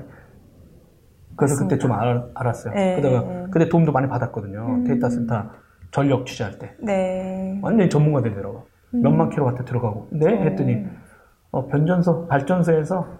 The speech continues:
Speaker 1: 한전을 통해가지고 한전에다 <laughs> 부탁하면" 그렇게 해서 이제 그 망들을 미리 설계한대요.
Speaker 2: 네.
Speaker 1: 그, 그걸 취재하다가 좀 알게 됐어요. 전력 쪽에 잠깐.
Speaker 2: 음.
Speaker 1: 그래서 아마 여러분 저기 서울에 계신 분들은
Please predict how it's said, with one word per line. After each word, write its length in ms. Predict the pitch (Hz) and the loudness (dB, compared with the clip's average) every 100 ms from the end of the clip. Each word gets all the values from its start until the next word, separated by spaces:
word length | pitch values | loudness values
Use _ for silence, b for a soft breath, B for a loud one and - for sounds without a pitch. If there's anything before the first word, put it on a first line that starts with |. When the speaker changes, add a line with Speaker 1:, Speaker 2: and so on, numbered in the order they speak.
| - | -4
Speaker 1:
한전을 400 | 220 214 190 180 | 0 2 2 2
통해가지고 560 | - 180 165 160 160 147 | 2 2 2 0 -2 -2
한전에다 640 | - 220 214 226 214 180 | 0 0 0 0 0 0
<laughs> 40 | |
부탁하면" 600 | - - 165 160 185 - b b b b | -2 -2 -2 -2 -6 -10 b b b b
그렇게 220 | - 185 220 | -2 0 2
해서 100 | 190 | 2
이제 160 | 160 - | 0 -2
그 100 | 147 | -4
망들을 480 | 135 117 143 151 | -2 -2 -2 -2
미리 180 | 127 123 | -2 -2
설계한대요. 640 | 123 233 214 123 104 107 - | -2 -2 -2 -2 -6 -8 -6
Speaker 2:
네. 1000 | 208 196 196 196 196 202 196 190 190 190 - | -4 -4 -4 -6 -8 -8 -8 -6 -6 -8 -10
Speaker 1:
그, 280 | - - - | -8 -8 -4
그걸 540 | - 175 185 185 180 175 | 2 4 4 2 0 -2
취재하다가 760 | 233 220 196 175 165 120 - - _ - | 0 2 2 2 2 -2 -8 -18 _ -6
좀 120 | - | -4
알게 220 | 117 143 | -2 -2
됐어요. 220 | 127 127 | -2 -4
전력 280 | - 120 120 | -4 -2 -2
쪽에 120 | 123 113 | -4 -6
잠깐. 360 | - 127 214 | -6 -2 0
Speaker 2:
음. 960 | 208 208 208 208 208 208 202 202 202 196 - _ | 2 0 -2 -2 -2 -2 -4 -6 -6 -8 -14 _
Speaker 1:
그래서 160 | 143 131 | -2 0
아마 140 | 139 | 2
여러분 360 | 143 143 135 - | 2 0 -2 -2
저기 300 | 123 117 - - | -2 -2 -6 0
서울에 260 | 240 247 | 4 6
계신 240 | 226 208 170 | 4 2 0
분들은 680 | 160 139 135 123 113 - | 0 0 2 2 0 -4